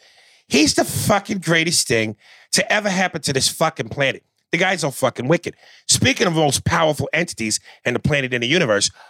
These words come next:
a lot of people don't know this. There's Tom Brady, and then there's God. Tom Brady gave birth to God. Tom Brady is God's father, kid.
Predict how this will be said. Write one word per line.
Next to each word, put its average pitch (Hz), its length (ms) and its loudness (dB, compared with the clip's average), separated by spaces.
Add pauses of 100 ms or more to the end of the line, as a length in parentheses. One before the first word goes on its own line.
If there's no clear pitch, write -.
(120)
a 156 80 2
lot 185 180 4
of 226 80 -2
people 151 240 0
don't 123 220 2
know 113 140 2
this. 90 200 0 (300)
There's 139 220 2
Tom 190 360 2
Brady, 147 380 0 (160)
and 135 160 0
then 131 160 2
there's 117 240 0 (160)
God. 87 440 0 (540)
Tom 208 420 2
Brady 165 260 2
gave 139 460 -2
birth 127 320 2 (200)
to - 120 -2
God. 98 540 0 (220)
Tom 233 340 2
Brady 156 400 0 (160)
is 135 200 2
God's 139 540 -2
father, 147 540 -2
kid. 95 300 -14